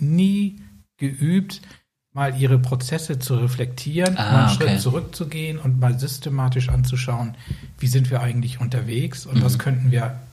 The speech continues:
Speaker 1: besser machen.
Speaker 2: Mhm. Mhm. Mm, hast du Situationen oder Szenarien oder vielleicht sogar Kriterien vor Augen? Kannst dir aussuchen, was? <laughs>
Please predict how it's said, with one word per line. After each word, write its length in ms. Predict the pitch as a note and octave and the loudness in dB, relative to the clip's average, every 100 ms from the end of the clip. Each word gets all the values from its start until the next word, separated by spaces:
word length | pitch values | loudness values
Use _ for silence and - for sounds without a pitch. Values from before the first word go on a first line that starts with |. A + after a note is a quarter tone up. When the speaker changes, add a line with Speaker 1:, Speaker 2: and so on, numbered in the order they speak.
| - _ | -20 _
Speaker 1:
besser 260 | - - G2+ | -6 -2 -2
machen. 400 | G#2 G#2+ A#2+ - - | -4 -6 -8 -10 -4
Speaker 2:
Mhm. 240 | A2+ G2+ B2+ - - - - _ _ _ - | -2 0 -4 -10 -18 -20 -20 _ _ _ 0
Mhm. 240 | G#2 B2 B2+ - - - - - - - - - - | 2 2 0 -6 -14 -16 -14 -10 -6 -4 -6 -12 -2
Mm, 500 | A2+ G#2+ G#2+ G#2 G#2+ - - _ _ _ _ _ _ _ - | 4 6 6 2 0 -6 -14 _ _ _ _ _ _ _ -4
hast 320 | - A#2+ - | 0 0 0
du 340 | C3 C3+ C#3 - - | -2 -2 -4 -6 -6
Situationen 760 | - - A2 - B2 B2 B2 | -2 0 0 0 2 2 0
oder 160 | G#2 G2 | 0 -2
Szenarien 1080 | - G2+ G2 G#2 B2+ B2+ A#2+ B2 B2+ B2+ - | 0 0 2 2 2 0 0 0 0 -2 -4
oder 240 | G#2 G#2+ | 0 0
vielleicht 240 | G#2 G#2 - | 0 -4 -2
sogar 200 | G#2 G2 | -2 -2
Kriterien 680 | - F#2+ - G#2+ B2 C3 C3 | -4 -6 -4 -2 -2 -2 -4
vor 260 | - A#2 A2 | -4 -2 0
Augen? 280 | A2+ B2 | 0 0
Kannst 240 | B2+ B2 - | -2 -4 -4
dir 100 | - | -2
aussuchen, 440 | A#2 - A2+ G#2 | -2 -4 -4 -4
was? 300 | G2+ A#2+ C3 | -2 -2 -2
<laughs> 60 | - | -2